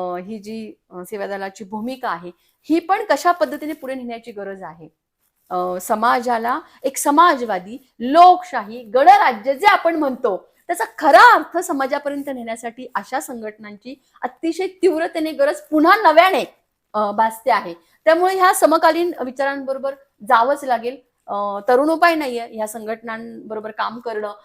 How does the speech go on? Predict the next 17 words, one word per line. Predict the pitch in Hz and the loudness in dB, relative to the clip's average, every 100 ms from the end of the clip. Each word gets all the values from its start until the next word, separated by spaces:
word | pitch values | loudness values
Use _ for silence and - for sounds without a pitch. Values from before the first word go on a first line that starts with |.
| _ | _
आणि | - 208 233 226 185 | -12 -12 -10 -8 -6
देशाला | 202 220 - 220 233 | -2 -4 -4 -6 -8
तारणं. | - 285 254 254 294 220 - _ _ _ _ _ 208 | -2 0 2 2 2 -2 -4 _ _ _ _ _ -10
अ, | 202 196 196 - | -8 -8 -10 0
त्या | 240 | 0
मुशीतनं | 247 240 - 269 254 254 | 0 -4 -8 -10 -10 -8
खरं | 254 196 - | -6 -6 -6
तर | 254 | 0
तयार | 214 226 247 240 214 | 2 2 0 -2 -8
झालेले | 214 220 233 262 _ _ | -10 -4 -4 -6 _ _
का-, | 233 214 | 0 0
अ, | 202 | -2
कार्यकर्ते | 196 226 233 247 240 233 | -2 -2 -2 -2 -6 -6
आहेत | 226 226 | -6 -8
आपल्यासारखे, | - 226 233 220 247 | -8 -8 -8 -8 -6
आपल्या | 220 226 | -4 -4
मार्गदर्शनाखाली, | 226 226 254 302 359 349 359 294 220 | -4 0 0 0 0 -4 -2 -6 -8